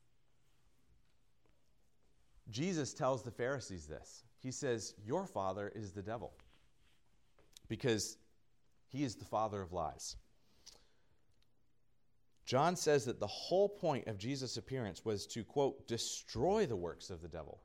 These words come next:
So if the whole point of Jesus coming to die was to destroy the works of the devil, how can we continue pretending to be followers of Jesus while in fact being children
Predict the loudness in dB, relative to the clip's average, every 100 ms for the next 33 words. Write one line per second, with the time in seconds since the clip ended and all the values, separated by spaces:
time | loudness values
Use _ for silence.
0 | -20 -20 -20 _ _ -20 -4 -2 -2 0
1 | 0 0 -2 -4 -6 -6 -6 -6 -8 -6
2 | -6 -8 -10 -20 _ -12 -2 0 2 0
3 | -4 -8 -12 -12 -4 -2 -2 -2 -6 -8
4 | -12 -10 -8 -6 -8 -6 -2 -2 -2 -8
5 | -8 -6 -4 -6 -8 -10 -10 -6 -4 -2
6 | -4 -6 -10 -20 -20 -20 -20 -20 -12 -8
7 | -2 -2 0 0 -2 -4 -4 -6 -4 0
8 | 2 2 0 -2 -4 -4 -4 -2 -4 -4
9 | -12 -16 -20 -20 -20 -20 -20 -20 -10 2
10 | 6 8 6 2 -6 0 0 0 -4 -6
11 | -6 -6 -6 -2 0 0 -4 -4